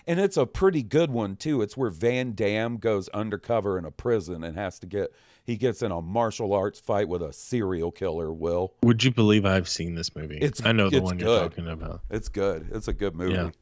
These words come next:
Speaker 1: <laughs>
Speaker 2: I mean,
Speaker 1: He wrote Kickboxer two, not a good movie.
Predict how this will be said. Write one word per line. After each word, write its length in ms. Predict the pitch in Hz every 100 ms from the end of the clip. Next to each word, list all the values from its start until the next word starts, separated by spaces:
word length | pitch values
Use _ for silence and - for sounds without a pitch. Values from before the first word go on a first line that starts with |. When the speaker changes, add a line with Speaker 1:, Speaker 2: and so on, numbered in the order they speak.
| _ _ _ - - - 165 139 - 143 139 135 -
Speaker 1:
<laughs> 100 | -
Speaker 2:
I 80 | 143
mean, 320 | 135 127 113
Speaker 1:
He 80 | 160
wrote 300 | 147 123 -
Kickboxer 680 | 160 - 147 131 - 123 95
two, 400 | - 143 101 85 _ 80
not 300 | 82 90 90
a 60 | 76
good 180 | 71
movie. 440 | 71 71 71 76